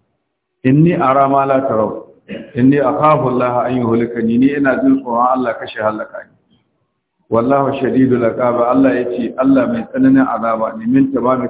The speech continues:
kalami shaytan. Cikin magana shaytan ya ce,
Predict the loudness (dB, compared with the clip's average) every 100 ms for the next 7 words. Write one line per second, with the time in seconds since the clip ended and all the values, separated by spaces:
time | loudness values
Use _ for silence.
0 | -2 0 2 0 -4 -10 -12 -6 -6 -8
1 | -16 _ _ _ _ -2 0 2 2 0
2 | 2 0 0 -2 0 0 0 -2